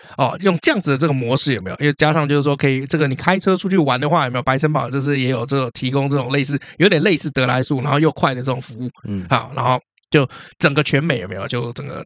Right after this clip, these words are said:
Speaker 1: 大量就开出很多的这个分店。后来发生一件大事情，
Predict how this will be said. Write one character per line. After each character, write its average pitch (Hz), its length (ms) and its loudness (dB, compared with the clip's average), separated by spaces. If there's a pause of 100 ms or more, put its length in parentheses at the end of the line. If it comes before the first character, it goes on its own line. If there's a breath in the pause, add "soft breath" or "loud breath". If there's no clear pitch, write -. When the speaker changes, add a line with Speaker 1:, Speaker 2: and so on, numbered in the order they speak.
Speaker 1:
大 143 160 4
量 127 220 -2
就 123 100 -2
开 131 220 0
出 127 160 -2
很 123 140 -4
多 117 140 -6
的 120 80 -6
这 120 120 -8
个 120 60 -8
分 131 220 -2
店。 131 160 0 (200)
后 311 200 6
来 143 220 0 (100)
发 170 140 6
生 160 180 0
一 135 40 -4
件 143 200 0 (380 soft breath)
大 196 180 4
事 147 160 -2
情， - 160 -8